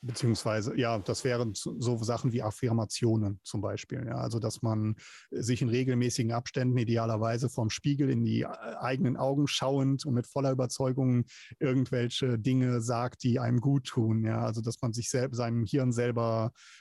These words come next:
ähm, suggeriert, dass alles in Ordnung ist und dass man selber so, wie man ist, auch in Ordnung ist und dass alles gut werden wird und so weiter, ja. Also, ähm, Fallbeispiele,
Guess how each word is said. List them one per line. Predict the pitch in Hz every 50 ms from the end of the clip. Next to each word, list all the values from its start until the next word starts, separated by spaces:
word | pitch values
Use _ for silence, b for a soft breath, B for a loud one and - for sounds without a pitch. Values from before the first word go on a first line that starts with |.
| B -
ähm, | 120 117 113 113 113 113 107 104 - _ _ _ _ _ _ _ - - -
suggeriert, | 131 110 139 135 127 131 117 110 123 131 127 120 - - -
dass | 131 110 - -
alles | - 135 147 131
in | 147 165
Ordnung | 185 202 196 - 202 185
ist | 190 202 - - -
und | - 147 135 139 135
dass | 139 127 -
man | - 135 131 131 127
selber | 117 131 135 139 139 135 135
so, | 127 127 143 139 139 139 - - -
wie | - 135 123 147 143
man | 139 131 143
ist, | 208 196 - - -
auch | 170 165 160 -
in | 175 165
Ordnung | 156 156 156 - - 165 151 151
ist | 151 151 - - -
und | 139 135 127
dass | 127 - -
alles | 143 135 131 - -
gut | 208 196 180 -
werden | 175 165 156 143
wird | 143 156 151
und | 139 127 123
so | - 123
weiter, | 113 117 127 131 139 123 117 120
ja. | 117 120
Also, | 123 123 110 113 120 117 117 113 B B B B B B B B B B _
ähm, | - 127 123 117
Fallbeispiele, | - - 127 127 127 131 123 113 - - 123 110 113 113 113 110